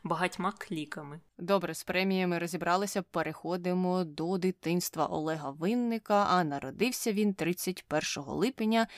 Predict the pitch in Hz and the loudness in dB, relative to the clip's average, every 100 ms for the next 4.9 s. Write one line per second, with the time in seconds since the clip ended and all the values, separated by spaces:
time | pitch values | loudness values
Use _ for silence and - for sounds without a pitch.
0 | - - 160 151 151 285 - 202 240 226 | -18 -4 -2 0 0 0 0 -2 0 0
1 | 185 160 - 165 - - - 392 - 226 | 0 0 -2 -6 -8 -14 -2 0 2 2
2 | 208 294 247 254 208 160 185 175 - 185 | 4 2 2 0 0 0 0 -2 -4 2
3 | 180 180 - 175 190 - 160 - 147 - | 4 4 0 -2 -2 -4 -6 -6 -6 -6
4 | - - 302 302 277 269 - 262 269 | -6 0 0 2 0 -2 -4 -4 -4